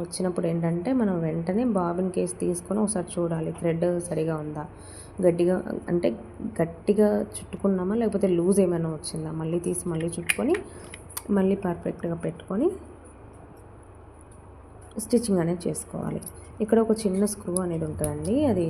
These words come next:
చిన్నది నట్టు, చిన్న నట్టు. ఆ నట్టు కొంచెం లూజ్ అయినా దాని కిందికి కొంచెం థ్రెడ్ అనేది ఏదైనా వేస్టేజ్ అలా తెగిపోయి అలా ఇరుక్కుపోయినా అది ఆటోమేటిక్‌గా లూజ్ వచ్చేస్తుంది. లూజ్ వచ్చినప్పుడు ఏంటంటే ఇలా వస్తుంది. ఆ స్క్రూ అనేది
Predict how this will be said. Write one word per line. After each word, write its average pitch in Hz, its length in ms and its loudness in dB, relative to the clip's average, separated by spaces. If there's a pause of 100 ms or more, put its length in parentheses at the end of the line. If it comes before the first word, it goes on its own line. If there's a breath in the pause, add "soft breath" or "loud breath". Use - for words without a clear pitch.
(100)
చిన్నది 175 440 0 (120)
నట్టు, 170 260 -2 (180)
చిన్న 175 420 0
నట్టు. 175 360 -2
ఆ 226 80 2
నట్టు 170 320 -2
కొంచెం 190 380 2
లూజ్ 175 260 4
అయినా 156 320 -2 (360 loud breath)
దాని 208 200 4
కిందికి 214 340 2
కొంచెం 190 380 0
థ్రెడ్ 175 400 -2 (260)
అనేది 165 300 -2 (120)
ఏదైనా 170 280 -2
వేస్టేజ్ 165 540 -4
అలా 151 180 -6 (460 loud breath)
తెగిపోయి 175 440 6
అలా 165 220 0
ఇరుక్కుపోయినా 151 640 -2 (680 loud breath)
అది 214 180 4 (540)
ఆటోమేటిక్‌గా 190 580 0 (300)
లూజ్ 185 220 8
వచ్చేస్తుంది. - 960 4
లూజ్ 185 180 2
వచ్చినప్పుడు 175 440 4
ఏంటంటే 165 380 -2
ఇలా 220 160 4
వస్తుంది. - 460 2
ఆ - 60 2
స్క్రూ - 280 0
అనేది 202 320 2